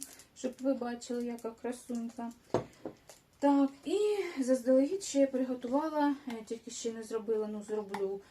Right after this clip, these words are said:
е, зараз зроблю, е, дирочки тут на донечки. Тут у мене залишились,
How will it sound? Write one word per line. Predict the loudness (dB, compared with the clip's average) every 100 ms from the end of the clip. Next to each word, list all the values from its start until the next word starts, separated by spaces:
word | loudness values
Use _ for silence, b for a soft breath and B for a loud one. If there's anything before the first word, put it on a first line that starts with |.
| B B -6
е, | -6
зараз | -2 -2 0 -2
зроблю, | -4 -6 -4 -2 -2 -4
е, | -6 -8 -10 -12 -14 -14
дирочки | -12 -4 -4 -4 -8 -8 -8 -4
тут | -6 -6 -6
на | -4
донечки. | -2 -2 -2 -6 -10 -10 -6
Тут | -8 -8 -10
у | -10
мене | -8 -8 -8
залишились, | -4 -4 -4 -8 -6 -6 -8 -10